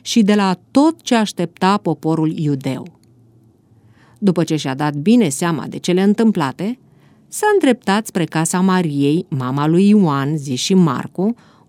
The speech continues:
unde erau adunați mulți la oaltă și unde se rugau. A bătut la ușa care dădea spre pridvor și o slujnică,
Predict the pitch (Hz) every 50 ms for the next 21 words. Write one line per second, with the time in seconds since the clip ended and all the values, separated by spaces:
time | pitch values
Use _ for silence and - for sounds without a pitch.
0 | - 453 453 415 320 262 247 240 262 269 254 214 185 160 156 160 170 196 226 226
1 | 220 - - 170 170 202 247 262 247 196 - - - 160 147 151 165 180 196 220
2 | 208 180 - - 151 156 - - 254 294 339 330 320 311 - - 311 294 277 226
3 | 180 151 - - - _ _ _ _ _ _ _ _ _ _ _ _ _ _ _
4 | _ _ _ _ _ - 165 160 139 143 131 131 165 170 165 208 214 208 202 180
5 | 151 143 143 139 - 170 175 190 196 - 180 165 156 147 147 139 135 147 156 170
6 | - - - - 208 202 196 196 _ - 226 226 185 165 143 147 127 - - -
7 | - - - 415 440 440 - - - 240 202 175 156 139 165 156 147 143 - 190
8 | 214 262